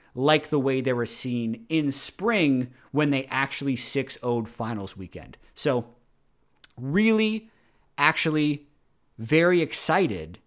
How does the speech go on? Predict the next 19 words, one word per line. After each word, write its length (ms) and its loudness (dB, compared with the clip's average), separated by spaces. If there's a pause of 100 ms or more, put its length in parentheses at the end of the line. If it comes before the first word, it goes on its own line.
(680)
to 120 0
see 240 -2
how 180 0
this 220 -4
works 200 -6
out 160 -6
for 120 -16
E 160 -12
G. 320 -20 (640)
They're, 320 6 (120)
quote, 400 0
"safe" 680 -2 (380)
that 180 -4
they 120 6
are 260 0 (100)
in 260 2
Worlds, 580 -2 (340)
but 340 -4
damn, 480 -6